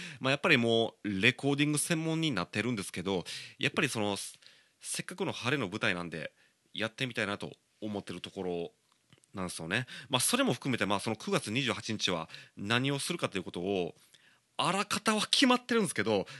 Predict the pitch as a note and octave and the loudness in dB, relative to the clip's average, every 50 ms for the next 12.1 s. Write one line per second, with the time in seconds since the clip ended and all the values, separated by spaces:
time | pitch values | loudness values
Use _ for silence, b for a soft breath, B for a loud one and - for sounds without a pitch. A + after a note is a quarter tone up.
0 | B B G#2+ B2 B2+ - F3+ C#3+ G2+ F#2+ F#2+ F#2+ - - - E3 F3+ F3 F#3+ - | B B -6 -6 -2 2 2 2 2 2 -2 -4 -4 -4 -2 -2 0 0 0 0
1 | - F#2+ F2+ - - - G#2+ G#2 G#2 - C3+ C3 C3 C3 C3 - _ _ - A2+ | 0 0 -2 -2 -4 -4 -2 -2 0 2 4 4 4 4 2 0 _ _ -10 -8
2 | G#2 F#2+ F#2 F#2 F#2+ G#2+ A#2 A2+ A2 G#2 G2 F2+ E2+ D#2 G#2 G#2 G2+ G2+ - - | -6 -2 0 2 2 2 2 0 -2 -4 -4 -6 -4 -2 0 0 2 2 -2 -4
3 | - B B B B B B B - - - - G#2 G2 F#2+ G2 - _ - - | -6 B B B B B B B -16 -8 -2 0 0 0 0 -4 -2 _ 2 4
4 | - - A#2+ - - A#2+ G2+ - G2 F2+ - - B2 A#2+ G#2+ - - B B B | 4 2 0 -4 -6 -4 -4 -4 -6 -4 -2 0 0 0 0 -4 -6 B B B
5 | B B B B B B - - D3 C#3+ C3 - - D#3 D3 C3+ - B2 B2 C3 | B B B B B B -2 0 2 4 6 6 6 6 4 2 2 4 4 6
6 | C3+ - - A#2+ B2 A2+ G#2+ G2+ - B B B B B - - - C3 B2+ A#2+ | 4 4 4 4 6 6 6 6 4 B B B B B -8 -4 -2 0 2 2
7 | B2 A2 F#2+ E2+ - D#2+ F2+ - - G#2 G2 G2 F#2 - E2 C#2+ - b b b | 2 2 0 0 -2 -2 -4 -2 -4 -4 -4 -4 -4 -6 -6 -8 -10 b b b
8 | b b b - A2 A2+ A#2 A2 G#2+ - A2 G2+ G2 F#2+ F2+ - _ _ _ _ | b b b -6 -4 -2 -2 -2 -2 -2 -2 -2 -2 -2 -6 -8 _ _ _ _
9 | _ _ _ _ - - _ _ _ _ _ _ _ _ _ _ - A2 - - | _ _ _ _ -20 -20 _ _ _ _ _ _ _ _ _ _ -12 -10 -6 -4
10 | A2 G2 F#2 F2+ F2+ F2 F2 F2 F2 E2+ E2 - - _ _ _ _ _ _ _ | -2 0 0 2 0 0 0 0 -2 -2 -4 -8 -10 _ _ _ _ _ _ _
11 | _ _ _ _ _ _ - - G2 F#2 F2+ E2+ E2+ D#2 - - F2 F#2 A2+ B2+ | _ _ _ _ _ _ -14 -10 -8 -6 -6 -6 -8 -8 -12 -6 -4 -2 -2 -2
12 | - | -4